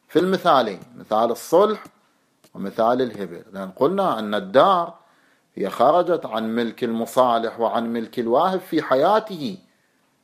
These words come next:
وليس له حق فيها، فالوارث أيضًا لا حق له، بعد موته لا ترجع ميراثاً، بل ملكها ذلك المقابل في حياة المصالح أو الواهب.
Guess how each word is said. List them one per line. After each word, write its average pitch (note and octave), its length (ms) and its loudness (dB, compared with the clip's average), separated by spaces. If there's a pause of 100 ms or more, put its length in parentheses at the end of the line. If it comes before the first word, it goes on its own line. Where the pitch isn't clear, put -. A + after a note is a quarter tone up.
(460)
وليس E3 400 2
له G3 320 2
حق E3+ 300 0
فيها، A#2+ 560 -6 (760)
فالوارث G#2+ 640 -2
أيضًا F#3 280 0
لا F3 200 2
حق - 320 -6
له، F#2 180 -4 (120)
بعد F#2+ 280 -2
موته G2+ 360 -6
لا C3 260 2
ترجع D#3 420 -2
ميراثاً، A2 560 -6 (560)
بل F#2+ 180 -4
ملكها C3+ 720 0 (140)
ذلك G2+ 420 -2
المقابل G#2+ 720 -2 (500)
في F#2+ 140 -8
حياة A2+ 520 0
المصالح C3+ 1000 -4 (600)
أو A2 240 0
الواهب. F#2 920 -6